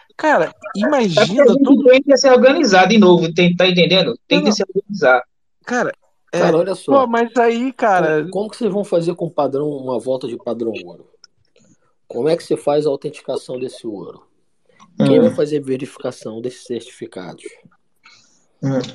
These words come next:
Speaker 3: Quem, quem vai garantir a autenticidade disso? Como vai ser feito o deslocamento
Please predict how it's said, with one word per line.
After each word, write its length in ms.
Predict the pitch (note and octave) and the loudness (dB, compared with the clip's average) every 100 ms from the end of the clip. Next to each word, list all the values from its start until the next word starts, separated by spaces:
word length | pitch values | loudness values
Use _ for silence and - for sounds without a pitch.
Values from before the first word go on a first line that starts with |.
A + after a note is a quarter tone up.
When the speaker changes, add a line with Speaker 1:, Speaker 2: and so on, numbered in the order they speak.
| - _ - | -20 _ -4
Speaker 3:
Quem, 340 | D3+ E3+ E3 - | 0 0 -2 -6
quem 220 | D#3+ F3+ | -2 -2
vai 180 | D#3+ C#3+ | 0 0
garantir 400 | D3 C#3 B2 - | -2 -4 -6 -8
a 40 | |
autenticidade 760 | D3 D#3 C#3 - A#2+ B2+ B2 A#2 | -8 -8 -12 -12 -8 -6 -6 -10
disso? 500 | G2+ G2 - - _ _ _ | -12 -10 -12 -14 _ _ _
Como 320 | - D#3+ G3 | -4 -2 -2
vai 140 | F3+ E3+ | -2 -6
ser 180 | - D3+ | -8 -12
feito 420 | - D3 D3+ D3+ | -10 -10 -10 -12
o 40 | D3 | -14
deslocamento 760 | C3+ C#3 C#3 C#3 B2 B2+ C#3 | -12 -6 -4 -4 -6 -6 -6